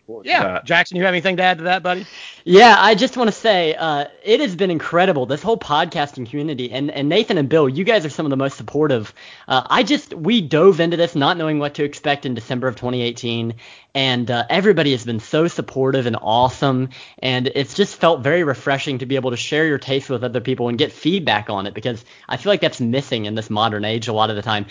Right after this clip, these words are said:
Speaker 3: You just hear this huge wave and uproar of people, "I hate this movie," or, "I love this movie." But with the horror podcasting community,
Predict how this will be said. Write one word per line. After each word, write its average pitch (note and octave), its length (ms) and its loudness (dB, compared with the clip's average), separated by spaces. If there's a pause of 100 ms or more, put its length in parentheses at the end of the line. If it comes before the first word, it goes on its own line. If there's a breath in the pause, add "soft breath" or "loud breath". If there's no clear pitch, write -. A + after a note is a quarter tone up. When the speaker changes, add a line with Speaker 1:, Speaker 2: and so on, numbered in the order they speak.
(140 loud breath)
Speaker 3:
You D3+ 80 2
just D3 180 0
hear D#3 100 4
this C3 360 -4
huge E3 320 -2
wave B2+ 560 2
and A2+ 180 0
uproar B2+ 460 0
of A2+ 60 -6
people, A#2+ 360 0 (220 loud breath)
"I C#3 160 4
hate C#3 240 2
this B2 120 -8
movie," A#2 200 -4
or, - 20 0
"I C3+ 80 2
love C#3 200 0
this B2+ 120 -10
movie." G#2 320 -6 (220 loud breath)
But B2+ 140 0
with F3+ 200 2
the D3 140 0 (120)
horror F3+ 220 0
podcasting D3 600 -2
community, A#2 680 -6